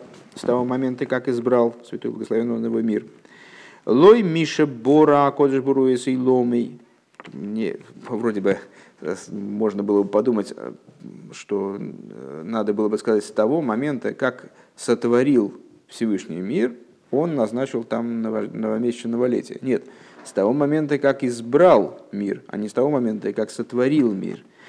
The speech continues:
Шемизе муван шаинен дерошей хадошем вишон, имейный, эйный шайх леэйлом к мойши гумицат бриосей. Откуда понятно, что то, что Всевышний сотворил мир –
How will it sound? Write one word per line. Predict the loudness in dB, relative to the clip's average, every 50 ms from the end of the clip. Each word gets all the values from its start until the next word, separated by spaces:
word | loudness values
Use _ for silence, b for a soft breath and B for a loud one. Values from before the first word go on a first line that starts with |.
| B B B B _
Шемизе | -4 0 0 2 2 2 2 2 4 2 2
муван | 4 2 0 0 0 0 -2
шаинен | -2 -2 0 0 0 0 0 -2 -2 -2
дерошей | 0 0 0 0 0 -2 -4 -6
хадошем | -4 -4 -2 -2 -2 -4 -4 -6 -4 -4
вишон, | -4 -6 -4 -4 -2 -2 0 0 -2
имейный, | -2 0 0 0 0 0 -2 -2 -4 -4 -6 -8 -10 -10 -4 -2
эйный | 0 0 2 2 0 -2 0
шайх | 0 0 0 0 0 -2 0
леэйлом | 0 2 2 4 4 2 4 2 2 2 0
к | -4 -6 -2
мойши | 0 0 0 0 -2 -4
гумицат | -4 -4 -4 -6 -6 -4 -2 0 0 0
бриосей. | -2 -4 -4 -2 2 2 2 2 2 0 -2 -2 -2 -2 -6 -10 -18 _ _ _ B B B B B B B B B B _
Откуда | 2 2 2 2 2 4 6 6 6
понятно, | 8 6 6 8 8 6 4 4 2 -2 -8 -8 -10 -14 -20
что | -6 2 2 2
то, | 4 4 4 2
что | 4 2 -2
Всевышний | -2 0 0 0 0 -2 -6
сотворил | -6 -4 -6 -6 -2 0 2 2 4 4 4 4 2 2
мир – | 2 2 2 2 0 -2 -6